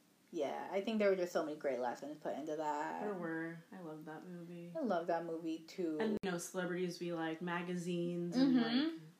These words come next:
Speaker 2: I don't know.
Speaker 1: What was your go-to magazine?
Speaker 2: I liked Teen Vogue.
Speaker 1: I liked Vogue.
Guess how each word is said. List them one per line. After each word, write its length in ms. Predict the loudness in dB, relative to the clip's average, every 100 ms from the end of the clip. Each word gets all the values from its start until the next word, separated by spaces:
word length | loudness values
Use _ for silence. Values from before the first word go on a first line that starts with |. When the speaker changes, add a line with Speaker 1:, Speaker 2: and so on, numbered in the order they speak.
| -6
Speaker 2:
I 80 |
don't 160 | -6 -6
know. 280 | -8 -10 -10 -14 _ _ _ -2
Speaker 1:
What 120 | 0
was 80 | 0
your 80 | 0
go-to 260 | 0 0
magazine? 680 | 0 0 -2 -2 -4 -4 -8 -12 _ -6
Speaker 2:
I 80 |
liked 300 | -2 0 -2 -6 -20 _ _
Teen 380 | -10 -6 -4 -6 -6
Vogue. 480 | -6 -6 -6 -10 -14 _ _ _ _ -10
Speaker 1:
I 60 | -4
liked 220 | -4 -2
Vogue. 320 | 0 0 -2